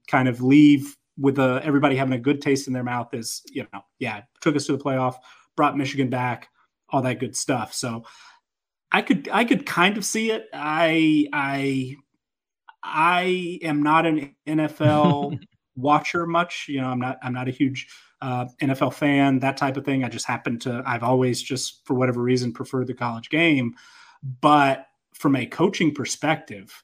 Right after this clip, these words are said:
Speaker 1: I totally get it. Like, in the N F L,
Speaker 2: Yeah.
Speaker 1: you do
Speaker 2: Biggest stage.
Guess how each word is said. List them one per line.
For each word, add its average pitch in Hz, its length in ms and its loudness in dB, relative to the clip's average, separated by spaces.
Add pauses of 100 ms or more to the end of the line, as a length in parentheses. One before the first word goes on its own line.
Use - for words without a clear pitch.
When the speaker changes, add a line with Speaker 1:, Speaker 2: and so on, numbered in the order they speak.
(500)
Speaker 1:
I 160 100 0
totally 135 400 2
get 123 220 -6
it. 95 120 -18 (200)
Like, 101 320 -10
in 117 100 -8
the 123 140 0
N 160 60 6
F - 140 0
L, 165 200 8
Speaker 2:
Yeah. 87 160 -6 (320)
Speaker 1:
you 156 200 -2
do 147 180 12
Speaker 2:
Biggest 143 260 8
stage. - 240 -8